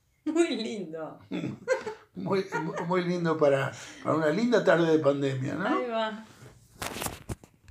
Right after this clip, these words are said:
Speaker 2: Un poquito más sobre Happy End, porque en lo que grabamos, de alguna manera, el, el sustrato que lo puse yo,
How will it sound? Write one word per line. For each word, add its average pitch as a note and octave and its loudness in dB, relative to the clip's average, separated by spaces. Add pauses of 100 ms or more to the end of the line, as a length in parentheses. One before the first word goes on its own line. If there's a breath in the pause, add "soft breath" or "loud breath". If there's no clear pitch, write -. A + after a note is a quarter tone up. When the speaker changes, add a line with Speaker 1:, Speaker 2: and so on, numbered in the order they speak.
(2250 loud breath)
Speaker 2:
Un B3+ -6
poquito G#3 6
más F3 2
sobre C#3+ 0 (100)
Happy C#3+ -2
End, C#3 -4 (1080 soft breath)
porque G3+ -2 (1160)
en A3 -6
lo A#3+ -4
que A3 -2
grabamos, C4+ 4 (1120 soft breath)
de - 0
alguna G#3+ 8
manera, G3 8
el, D3+ 2
el D#3 -6
sustrato F#3+ 4
que - -10
lo D#3+ -6
puse D3 -4
yo, C3+ -4